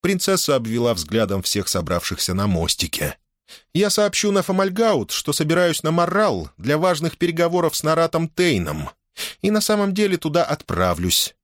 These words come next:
На мгновение над мостиком нависла мертвая тишина, затем Гордон нарушил ее. «Как?» «Вы, конечно, понимаете, к чему это приведет», продолжала Лианна,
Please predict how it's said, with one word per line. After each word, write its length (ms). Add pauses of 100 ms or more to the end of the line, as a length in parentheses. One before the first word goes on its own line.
(760)
На 140
мгновение 800
над 220
мостиком 540
нависла 360
мертвая 460
тишина, 600 (360)
затем 460
Гордон 460
нарушил 480
ее. 440 (680)
«Как?» 560 (1040)
«Вы, 160
конечно, 420
понимаете, 600
к 80
чему 300
это 140
приведет», 680 (100)
продолжала 540
Лианна, 560